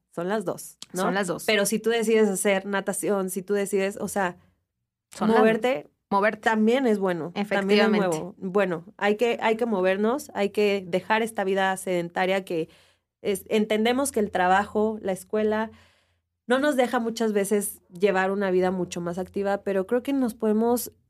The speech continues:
Speaker 1: dar ese tipo de tiempo para
Speaker 2: Sí.
Speaker 1: cuidar esta parte de
Speaker 2: Es
Speaker 1: nuestra
Speaker 2: cierto.
Speaker 1: vida.
Speaker 2: Yo siempre les digo a mis pacientes, o sea, así como hay tiempo en el día para bañarse y para comer, así necesitamos el tiempo para hacer ac-,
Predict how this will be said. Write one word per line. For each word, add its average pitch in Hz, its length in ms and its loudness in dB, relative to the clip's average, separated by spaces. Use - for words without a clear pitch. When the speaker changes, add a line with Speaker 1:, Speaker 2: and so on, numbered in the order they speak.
Speaker 1:
dar 233 400 -2
ese 233 300 0
tipo 226 320 -2
de 180 360 0
tiempo 214 580 0
para 180 400 2
Speaker 2:
Sí. 226 380 4
Speaker 1:
cuidar 202 340 2
esta 190 300 -6
parte 180 260 -6
de - 80 -4
Speaker 2:
Es - 60 -2
Speaker 1:
nuestra 262 140 2
Speaker 2:
cierto. 240 320 2
Speaker 1:
vida. 214 80 -4
Speaker 2:
Yo 311 120 6
siempre 349 280 4
les 311 180 6
digo 233 140 4
a 269 40 4
mis 269 160 2
pacientes, 190 460 2
o 202 60 2
sea, 196 140 4
así - 180 2
como 403 220 2
hay 247 140 2
tiempo 233 360 0
en 214 80 0
el 170 100 -2
día 180 180 2
para 180 140 0
bañarse 175 400 0
y 247 140 -4
para 160 160 2
comer, 180 420 2
así 226 500 -2
necesitamos 202 720 0
el 180 220 -2
tiempo 208 420 2
para 165 140 4
hacer 170 180 -2
ac-, 180 140 -4